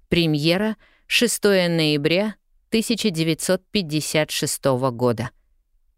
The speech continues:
Единственный вечер, когда пьесу показывали. Пока Ева и Дорис устраивались на подушках, Айрис собралась уходить. "Не уходи", — сказала Ева.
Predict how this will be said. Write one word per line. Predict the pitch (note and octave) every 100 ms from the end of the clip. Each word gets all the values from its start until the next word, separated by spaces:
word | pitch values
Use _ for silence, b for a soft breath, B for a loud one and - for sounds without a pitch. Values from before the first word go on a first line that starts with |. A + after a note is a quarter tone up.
| -
Единственный | G#3 A#3+ G#3+ G#3 - D3+ C#3+ C#3+ C#3+
вечер, | D3+ G3 - C#3
когда | - C#3+ D3 D3
пьесу | D#3+ D#3 D3+ - C#3
показывали. | D3+ D3 D#3+ C3 B2+ G#2+ E2+ - _ _ _ _ _ _ _ _ _ _ _ -
Пока | A3+ B3
Ева | A#3 A3+ A3+ G3+
и | F3+
Дорис | D#3 F#3 G#3+ D3+ - -
устраивались | D#3+ D3 F3+ F3+ F3+ D#3+ D3 -
на | D3
подушках, | D3 C#3 F3 A3+ - G#3+ - B B -
Айрис | G3+ A#3+ B3+ A#3+ -
собралась | - F#3+ D#3+ D3 C#3 C3+ D#3
уходить. | - C3+ A#2+ - - _ _ _ _ _ _ _ -
"Не | A#3+ A#3+
уходи", — | A3 B3+ A#3+ A3 C#4 B2+ - _ _ _ _ _ -
сказала | - F#3+ D#3+ D3+ C#3+ D3
Ева. | C#3+ D3 C#3 D#3